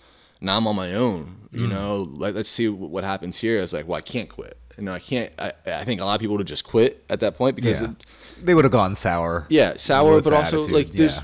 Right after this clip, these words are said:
Speaker 1: once you start at Fabio's, there's not many other places in the area to go
Speaker 2: No.
Speaker 1: get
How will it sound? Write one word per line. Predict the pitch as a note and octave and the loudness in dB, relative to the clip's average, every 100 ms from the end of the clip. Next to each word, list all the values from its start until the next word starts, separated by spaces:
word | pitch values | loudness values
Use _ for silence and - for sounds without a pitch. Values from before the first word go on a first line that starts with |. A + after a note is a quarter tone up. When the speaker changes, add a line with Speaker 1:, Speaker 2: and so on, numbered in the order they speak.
| - | -4
Speaker 1:
once | D3 D#3+ F3+ | 0 0 -2
you | |
start | - D#3+ | -2 -2
at | - | 2
Fabio's, | B2+ C#3+ G#2 | 4 4 2
there's | G#2+ A#2 | 0 0
not | A#2 A2+ | 2 2
many | A2 A#2 B2 | 2 2 4
other | A#2 A2 | 4 2
places | - G#2 A#2+ G#2 F#2+ F2 | 0 0 0 -2 -6 -6
in | F#2 G#2 | -6 -4
the | F#2+ - | -4 -4
area | G#2+ A#2 F#2 | -2 0 -2
to | - | -4
go | G2+ G2 | -4 -2
Speaker 2:
No. | F2+ E2 E2 | -2 -4 0
Speaker 1:
get | A#2 | 0